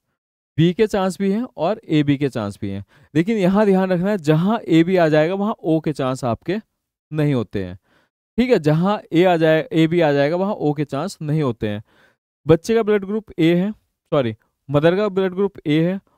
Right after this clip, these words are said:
फादर का ओ है, तो बच्चे का या तो ए होगा या फिर आपका ओ होगा। क्लियर है? आगे देखते हैं, मदर का ब्लड ग्रुप बी, फादर का ए। तो अब देखो, एक तो ये ले लो आप बी,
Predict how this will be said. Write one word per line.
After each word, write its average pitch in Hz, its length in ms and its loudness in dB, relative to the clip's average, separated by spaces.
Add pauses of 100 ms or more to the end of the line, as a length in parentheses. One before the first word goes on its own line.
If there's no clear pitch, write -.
(180)
फादर 147 280 2
का 180 160 -2
ओ 156 280 -2
है, 175 180 -2
तो 165 120 -16
बच्चे 151 320 -6
का 160 80 -2
या 147 180 0
तो 147 200 -4 (100)
ए 147 140 2
होगा 190 380 -2 (300)
या 123 140 -2
फिर 117 180 -4
आपका 127 360 -4 (420)
ओ 139 140 -2
होगा। - 360 -12 (520)
क्लियर 202 260 2
है? 214 100 -6 (460)
आगे 120 160 -2
देखते 98 280 -8
हैं, 101 160 -12 (1200)
मदर 147 300 4
का 214 120 0
ब्लड 185 240 0
ग्रुप 175 300 -4
बी, 117 240 0 (640)
फादर 143 280 2
का 151 180 -2
ए। 107 300 -8 (500)
तो - 220 -4 (200)
अब 196 280 2 (420)
देखो, 151 320 0
एक 170 160 2
तो 233 100 -8
ये 190 220 2
ले 143 120 2
लो 127 120 0
आप 110 240 0
बी, 120 320 -2